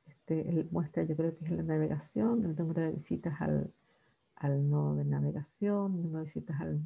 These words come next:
al nodo de búsqueda, número de visitas añade carro,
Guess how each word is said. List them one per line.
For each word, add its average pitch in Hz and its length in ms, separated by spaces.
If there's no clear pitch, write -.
al 147 180
nodo 156 200
de 165 80
búsqueda, 185 720
número 170 260
de 160 60
visitas 156 400
añade 156 420
carro, 175 720